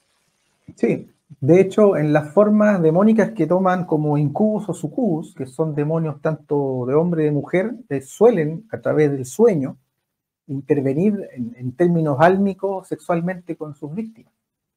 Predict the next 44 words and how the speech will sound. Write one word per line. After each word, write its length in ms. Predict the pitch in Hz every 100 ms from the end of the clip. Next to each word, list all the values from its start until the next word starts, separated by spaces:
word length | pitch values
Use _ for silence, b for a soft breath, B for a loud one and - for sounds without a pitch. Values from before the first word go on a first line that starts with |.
| _ _ _ _
que 60 | 165
es 20 |
básicamente 540 | 202 180 180 202 202
lo 100 | 165
mismo 340 | 147 202 190 156
que 120 | 147
se 160 | 156
hace 240 | 160 175 170
en, 160 | 156
lo, 440 | 147 139 131 120 -
en, 200 | 120 113
lo, 100 | 113
en, 180 | 120 117
lo, 400 | 117 113 113 -
en, 280 | 117 110 113
en 160 | 123 117
la, 200 | 113 113
en 840 | 110 - _ _ _ _ _ 156
las 100 | 147
visitas 320 | 143 - 170 175
de 60 |
dormitorio 460 | 165 156 151 170 165
extraterrestre, 560 | - 127 139 226 220
porque 240 | 135 147 180
es 60 | 170
exactamente 640 | - 208 180 170 175 127
lo 100 | 139
mismo. 340 | 240 110 - _ _ _ _ _
Si 60 | 156
tú, 100 | 190
por 120 | 196
ejemplo, 460 | 185 214 208 202
analizas 640 | - 170 156 226 226 156 160
los 160 | 143
antiguos 760 | 135 135 131 190 180 170 160 - _ _
textos 520 | - 180 180 175 165 156
de 80 |
la 140 | 151 147
Edad 200 | 151 160
Media 580 | 190 202 170 170 175 170
respecto 540 | 139 - 175 180 160
de 500 | 151 147 143 139 135
descripciones 800 | 139 139 151 - - 180 170 143
de, 360 | 151 156 147